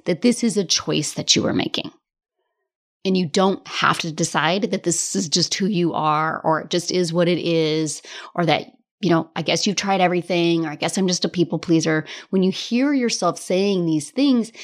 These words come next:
these are signs that you are avoiding really good work, really good hard work, yes. But these are signs that, like, you are throwing up roadblocks.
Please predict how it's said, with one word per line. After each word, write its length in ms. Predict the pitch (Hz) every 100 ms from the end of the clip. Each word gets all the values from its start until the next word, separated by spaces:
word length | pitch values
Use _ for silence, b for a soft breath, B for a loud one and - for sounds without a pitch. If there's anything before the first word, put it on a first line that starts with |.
| B B
these 380 | 175 208 311 370
are 160 | 427
signs 640 | 415 - 311 392 370 160 -
that 160 | 196 208
you 220 | 240 294
are 100 | 302
avoiding 640 | 240 262 302 226 170 175
really 520 | 208 226 240 240 226
good 280 | 170 196 196
work, 300 | 170 170 -
really 300 | 180 190 262
good 240 | 269 320 381
hard 500 | - 330 339 392 240
work, 260 | 165 - -
yes. 600 | 202 180 - - - - _ B B B B B
But 160 | 175
these 280 | - 233 254
are 140 | 277
signs 840 | 269 - 196 165 180 233 302 349 - B B B
that, 200 | 180 - -
like, 160 | 214 -
you 300 | 185 196 233
are 100 | 254
throwing 580 | 240 - 180 170 190 185
up 200 | 180 175
roadblocks. 1040 | 160 156 160 175 196 247 285 - - -